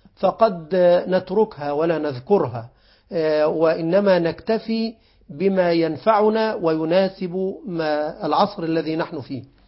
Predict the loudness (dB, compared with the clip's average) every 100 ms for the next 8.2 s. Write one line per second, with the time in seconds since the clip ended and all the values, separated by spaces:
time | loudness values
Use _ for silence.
0 | _ _ _ -20 _ _ 0 4 4 4
1 | 0 0 -2 -6 -6 0 0 0 -6 -8
2 | -8 -2 2 2 0 -8 _ _ _ _
3 | _ _ _ _ _ _ _ 0 4 2
4 | 0 -2 -2 2 2 2 0 -2 -2 -8
5 | _ _ _ _ _ _ _ _ _ _
6 | -2 -2 2 2 2 2 -4 0 2 4
7 | 2 0 0 0 -2 -4 -2 -2 -2 -2
8 | -2 -4